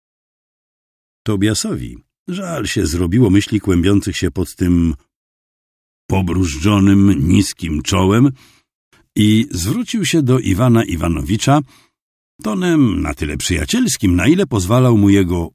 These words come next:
polski akcent w rosyjskiej mowie. "Wasza miłość,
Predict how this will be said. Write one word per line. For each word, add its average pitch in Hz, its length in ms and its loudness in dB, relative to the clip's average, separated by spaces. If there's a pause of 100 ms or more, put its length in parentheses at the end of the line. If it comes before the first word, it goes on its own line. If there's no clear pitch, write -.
(120)
polski 127 540 -2
akcent 131 640 0
w - 100 -8
rosyjskiej 95 680 0
mowie. 65 440 -8 (1900)
"Wasza 98 360 0
miłość, 110 600 2